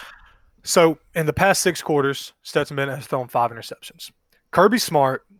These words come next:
has said time and time again, and it is his motto. He lives his life by this. I'm pretty sure he says this prayer to Jesus before he goes to bed at night.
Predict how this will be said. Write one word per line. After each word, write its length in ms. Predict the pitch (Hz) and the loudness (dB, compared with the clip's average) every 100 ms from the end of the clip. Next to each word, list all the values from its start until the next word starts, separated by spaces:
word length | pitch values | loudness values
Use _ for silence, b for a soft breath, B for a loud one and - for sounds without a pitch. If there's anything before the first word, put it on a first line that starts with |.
| _ _ _ | _ _ _
has 220 | - 156 | -4 -2
said 400 | - 160 143 135 - | 0 4 4 2 2
time 220 | 160 170 | 2 2
and 80 | 160 | 0
time 180 | 175 | 0
again, 380 | 160 139 135 135 | 0 -4 -4 -4
and 200 | 135 135 | -4 -4
it 160 | 131 127 | -2 -2
is 200 | 127 - | -4 -4
his 280 | 135 123 113 | -4 -4 2
motto. 360 | 139 160 170 | 4 6 4
He 140 | 139 131 | 2 -2
lives 280 | 127 147 | -2 -2
his 120 | 120 113 | -4 2
life 300 | 131 160 - | 6 6 6
by 160 | 165 | 4
this. 260 | 156 156 139 | 4 0 -2
I'm 140 | 123 | -8
pretty 240 | - 165 147 | -4 -2 -2
sure 280 | - 151 | -2 -2
he 180 | 127 127 | -2 -6
says 520 | 110 - - 160 143 | -6 -6 0 0 0
this 180 | 123 139 | -2 -6
prayer 260 | - 156 135 | 0 4 4
to 80 | 120 | 0
Jesus 400 | 110 143 143 - | -4 -4 -6 -6
before 300 | 139 - 135 | -8 -6 -8
he 100 | 131 | -4
goes 220 | 131 120 | -4 -6
to 60 | 107 | -6
bed 240 | 143 147 | 0 2
at 100 | 151 | 0
night. 300 | 151 151 143 | 0 0 -2